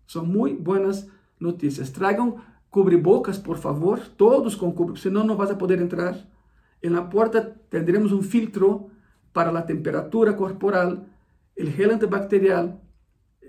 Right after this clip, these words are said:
el lavado de, de, de los, de los zapatos, por supuesto, y con cubreboca. Traiga cubreboca, si no, no vas a poder entrar. Muy bien, pues llegó la hora, lo vamos a hacer.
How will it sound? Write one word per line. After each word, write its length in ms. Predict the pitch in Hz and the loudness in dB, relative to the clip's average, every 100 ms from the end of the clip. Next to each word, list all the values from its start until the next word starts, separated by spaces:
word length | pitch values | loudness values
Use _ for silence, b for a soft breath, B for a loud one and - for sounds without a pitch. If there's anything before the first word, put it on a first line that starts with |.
| - | -12
el 200 | 151 151 | -4 -4
lavado 420 | 160 160 175 202 208 | -2 0 2 2 2
de, 220 | 180 151 | 2 2
de, 220 | 147 147 | -2 -4
de 120 | 156 | -4
los, 380 | 151 156 - _ | -8 -8 -14 _
de 80 | 151 | -8
los 100 | 147 | -6
zapatos, 600 | 165 - 196 190 196 202 | -6 0 0 0 -6 -8
por 180 | - 156 | -10 -10
supuesto, 580 | 190 - 180 160 196 - b b b _ _ _ _ _ _ _ | -8 -2 -2 -4 -12 -14 b b b _ _ _ _ _ _ _
y 340 | - 202 233 - | -2 0 0 0
con 260 | 196 214 | 2 2
cubreboca. 600 | - 202 185 180 175 - | 2 2 4 2 -2 -6
Traiga 540 | - 214 233 233 240 - | 2 4 4 0 -4 -4
cubreboca, 580 | 202 196 180 190 196 - | 0 2 2 4 2 0
si 120 | 175 | -2
no, 140 | 185 | 0
no 120 | 202 | 2
vas 160 | 202 190 | 0 -2
a 80 | 175 | -4
poder 260 | 175 160 | -6 -4
entrar. 320 | 151 143 - - - _ _ _ _ _ - | -4 -6 -10 -16 -20 _ _ _ _ _ -6
Muy 180 | 180 202 | -2 0
bien, 380 | 156 147 147 B B B B | 0 -2 -4 B B B B
pues 200 | 165 151 | -2 0
llegó 220 | 165 190 | 2 2
la 100 | 226 | 4
hora, 400 | 226 240 185 - _ | 4 2 -2 -14 _
lo 140 | 170 156 | -6 -2
vamos 240 | 190 202 | -2 0
a 40 | |
hacer. 280 | 202 - 190 | -2 -4 -6